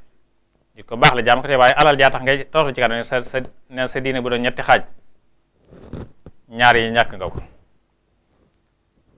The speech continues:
Fekkee kooku du saalix nag, zaalim la, dese walu toll ne fépp suuf ci sa diine.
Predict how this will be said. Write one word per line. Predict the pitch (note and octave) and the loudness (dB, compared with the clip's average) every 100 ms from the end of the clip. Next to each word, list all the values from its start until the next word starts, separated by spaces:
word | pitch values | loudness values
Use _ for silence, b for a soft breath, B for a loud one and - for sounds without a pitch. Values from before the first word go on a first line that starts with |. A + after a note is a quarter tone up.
| _ _ _ | _ _ _
Fekkee | - D3 D#3 D3 | -6 0 2 4
kooku | D#3 - | 4 2
du | C#3+ | 0
saalix | - D#3+ D3+ B2+ | 4 4 4 0
nag, | B2+ | -2
zaalim | B2 D3+ C#3 A#2 | 4 4 4 0
la, | G2+ A#2+ - - - _ _ _ _ - _ | -2 -4 -6 -20 -20 _ _ _ _ -20 _
dese | A#2 B2+ B2+ | -6 -2 -2
walu | A#2+ A2+ | -2 -4
toll | A2+ | -6
ne | A2 | -8
fépp | - A2+ | -8 -12
suuf | - G#2+ | -14 -16
ci | G#2 | -12
sa | G2+ | -12
diine. | F#2+ D2+ | -12 -14